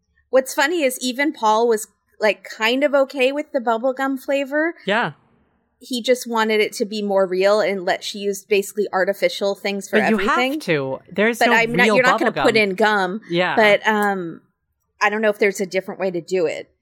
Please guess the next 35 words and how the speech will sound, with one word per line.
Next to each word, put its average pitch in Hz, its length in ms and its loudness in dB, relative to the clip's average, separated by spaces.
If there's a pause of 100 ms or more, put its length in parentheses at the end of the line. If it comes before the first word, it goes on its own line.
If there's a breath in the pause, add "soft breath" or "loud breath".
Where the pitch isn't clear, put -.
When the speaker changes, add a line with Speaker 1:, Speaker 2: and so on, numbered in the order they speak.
(300)
Speaker 2:
I 202 140 -6
thought 285 180 0
it 320 60 -2
was 294 160 -6
a 262 60 -8
cute 233 260 -4
idea, 196 400 0
and 165 160 -2
I 165 100 0
thought 180 360 -2
that 175 100 -2
if 165 240 -8
you're 180 120 -2
gonna 196 200 -2
mix 165 340 -6
two 190 220 -4
things, 190 540 -4
really 175 420 -4
strong 156 380 -2
choices. - 520 -6
You 175 200 -4
either 170 160 0
gotta 156 240 0
do 151 120 -8
bubblegum 160 480 -2
and 147 140 -6
vanilla, 151 560 -2 (100)
but, 160 180 -2
like, 143 200 -4
kind 156 240 -6
of 139 80 -6
a 135 80 -2
bitter 156 280 0
Speaker 1:
Mm-hmm. 170 100 -2
Speaker 2:
vanilla, 185 520 0